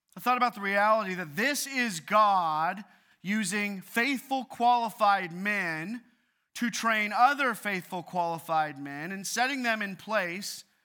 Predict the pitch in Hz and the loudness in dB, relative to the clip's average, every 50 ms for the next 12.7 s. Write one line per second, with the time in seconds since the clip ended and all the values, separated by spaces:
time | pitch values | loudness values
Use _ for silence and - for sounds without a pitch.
0 | _ _ _ _ _ _ - - 175 196 202 208 196 165 165 190 208 233 262 262 | _ _ _ _ _ _ -12 -6 -4 -4 -2 -2 -4 -4 -2 -2 -2 -2 -2 -2
1 | 240 269 254 233 226 220 220 208 175 165 196 185 170 165 180 185 180 165 151 147 | -4 -2 0 0 2 2 0 -2 -4 -8 -10 -10 -8 -6 -4 -4 -4 -4 -4 -6
2 | 143 139 139 143 143 156 - _ _ _ _ _ _ _ _ _ _ _ _ _ | -8 -8 -10 -10 -12 -14 -18 _ _ _ _ _ _ _ _ _ _ _ _ _
3 | _ _ _ _ _ _ _ _ _ _ _ _ - 160 165 156 160 - 160 147 | _ _ _ _ _ _ _ _ _ _ _ _ -12 -10 -10 -10 -10 -10 -10 -8
4 | 160 202 214 220 226 220 220 214 214 190 - - - 202 190 190 190 175 180 170 | -6 -6 -4 -4 -4 -4 -4 -4 -4 -6 -6 -6 -2 0 0 0 0 -2 -6 -8
5 | - - 156 147 147 143 - - 151 160 156 160 170 165 143 135 143 147 139 143 | -8 -8 -8 -10 -10 -10 -10 -8 -8 -8 -10 -12 -12 -12 -10 -10 -10 -10 -10 -10
6 | 147 139 123 - - _ _ 139 135 127 - 143 139 135 131 - - - 131 127 | -10 -8 -10 -10 -12 _ _ -20 -20 -16 -10 -8 -8 -8 -8 -10 -14 -16 -16 -16
7 | 127 117 - - _ _ _ _ _ _ - - 151 147 135 - - - 143 143 | -14 -16 -16 -18 _ _ _ _ _ _ -18 -14 -14 -12 -12 -14 -14 -14 -10 -8
8 | 143 156 165 165 185 190 180 - 165 156 147 139 - 143 139 127 - 135 127 127 | -8 -8 -8 -10 -14 -18 -14 -12 -12 -10 -10 -10 -12 -12 -14 -14 -12 -10 -10 -10
9 | 123 - 127 120 - - 127 120 - - 139 135 131 127 117 120 - - _ _ | -12 -14 -16 -18 -18 -18 -20 -18 -16 -16 -14 -14 -14 -14 -14 -14 -16 -16 _ _
10 | _ _ _ _ - 131 139 147 135 135 151 151 151 151 151 _ _ _ _ _ | _ _ _ _ -18 -16 -16 -16 -14 -14 -14 -14 -14 -16 -18 _ _ _ _ _
11 | _ - 135 135 131 131 135 135 131 123 135 131 131 127 123 _ _ _ _ _ | _ -20 -20 -18 -18 -16 -16 -16 -16 -16 -16 -16 -16 -18 -20 _ _ _ _ _
12 | _ - 131 127 123 127 127 131 123 123 127 123 120 117 | _ -20 -20 -18 -16 -16 -16 -18 -18 -18 -18 -18 -20 -20